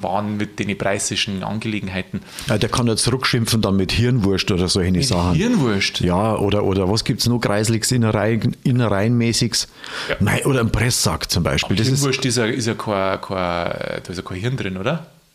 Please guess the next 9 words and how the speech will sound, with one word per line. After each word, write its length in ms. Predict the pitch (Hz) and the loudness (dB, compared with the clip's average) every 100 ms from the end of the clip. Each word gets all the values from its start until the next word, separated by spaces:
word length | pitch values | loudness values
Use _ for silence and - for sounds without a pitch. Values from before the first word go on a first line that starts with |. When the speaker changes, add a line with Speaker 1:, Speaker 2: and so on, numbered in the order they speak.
| _ | _
Speaker 1:
Nein, 340 | 98 90 90 143 | -8 -4 -2 0
natürlich 340 | 110 - 156 | -2 -2 -2
nicht. 260 | 110 95 - - - | 0 -4 -6 -14 -4
Speaker 2:
Ja, 60 | 135 | -2
oder 140 | 101 | 2
Milzwurst. 680 | 90 110 135 - 98 - - - _ _ _ - | 2 2 0 0 0 -2 -6 -14 _ _ _ -8
Speaker 1:
Witzwurst. 640 | 113 123 - 107 - - - | -6 -6 -4 -6 -6 -6 -2
Speaker 2:
Milzwurst. 640 | 104 98 90 85 82 - | 0 0 -2 -2 -2 -4
Speaker 1:
Ja. 280 | 101 101 | -4 -4